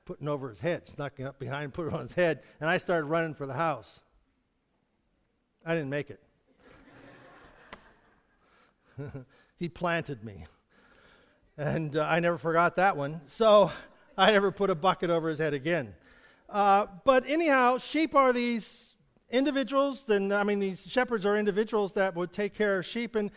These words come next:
there were many different kinds of shepherds. I mean, primarily a shepherd was an individual who was responsible for taking care of sheep. In, in olden times, and I didn't realize this, that they would milk the sheep.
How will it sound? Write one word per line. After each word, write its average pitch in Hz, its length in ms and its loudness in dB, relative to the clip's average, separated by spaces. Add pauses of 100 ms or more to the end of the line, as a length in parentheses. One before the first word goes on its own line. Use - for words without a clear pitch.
(140)
there 277 120 6
were 269 100 6
many 294 260 2
different 240 360 -2
kinds 202 580 -2
of 170 200 0 (220)
shepherds. 175 600 -2
I 196 60 -2
mean, 214 220 -4 (580)
primarily 311 640 4
a 240 80 4
shepherd 247 540 2
was 202 280 4
an 208 100 -2
individual 214 680 0
who 202 500 0 (1200)
was 196 420 6
responsible 220 840 2
for - 60 -12
taking 196 300 -2
care 175 220 2
of 151 80 -4
sheep. 156 340 -8
In, 196 120 -6
in 240 260 -2
olden 294 400 2
times, 180 360 2
and 208 120 -4
I 269 120 2
didn't 233 160 2
realize 185 380 2
this, 226 300 -2 (320)
that 220 140 4
they 277 120 4
would 240 220 0
milk 277 420 2 (140)
the 165 140 -4
sheep. - 400 -8